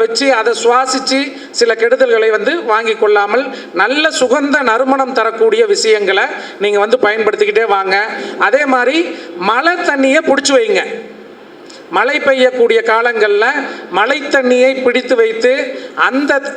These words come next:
அதாவது மழையில நனையிறதே ஒரு மிகப்பெரிய பரிகாரம். அதே போல அது ஒரு அக்கு பிரஷர். நல்ல ஹெவியா மழை பெய்யக்கூடிய மழையில நீங்க நனைஞ்சிங்கனாவே உடம்புல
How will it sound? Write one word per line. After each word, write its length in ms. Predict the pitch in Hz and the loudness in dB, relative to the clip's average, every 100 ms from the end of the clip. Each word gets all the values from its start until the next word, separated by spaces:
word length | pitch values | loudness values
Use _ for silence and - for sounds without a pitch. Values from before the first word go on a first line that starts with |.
| - | 0
அதாவது 300 | 202 254 302 320 226 | 2 2 0 0 0
மழையில 400 | 240 311 330 311 269 | 0 0 0 0 0
நனையிறதே 440 | 247 277 285 269 302 277 | 0 2 0 2 2 2
ஒரு 100 | 247 214 | 2 0
மிகப்பெரிய 420 | 247 254 262 269 269 | 0 2 2 2 0
பரிகாரம். 440 | 214 240 214 175 - - - - - - - - - - - - | 0 2 0 -2 -6 -10 -14 -18 -20 -20 -20 -20 -20 -18 -8 -4
அதே 160 | 233 311 311 | 0 2 2
போல 140 | 294 320 | 2 0
அது 80 | 269 254 | 2 2
ஒரு 100 | 240 208 | 2 0
அக்கு 220 | 214 330 330 | 0 -2 0
பிரஷர். 400 | 254 - 277 - - - - - - - - - - 190 208 | 0 0 -2 -4 -8 -12 -14 -16 -18 -20 -20 -20 -10 -2 0
நல்ல 420 | 247 294 302 302 320 339 - - - - | 2 0 2 2 2 0 -4 -8 -6 0
ஹெவியா 500 | 240 254 285 277 311 277 | 2 2 0 0 0 0
மழை 180 | 240 285 285 | 0 0 0
பெய்யக்கூடிய 640 | 269 254 - 240 240 226 214 | 2 2 2 0 2 2 2
மழையில 400 | 220 254 277 254 226 | 0 2 2 2 2
நீங்க 180 | 220 208 190 | 0 0 0
நனைஞ்சிங்கனாவே 760 | 202 233 226 214 196 175 175 214 220 - - - 196 | 0 0 0 0 0 0 0 -2 -4 -10 -12 -4 2
உடம்புல 440 | 226 285 285 269 | 2 2 2 2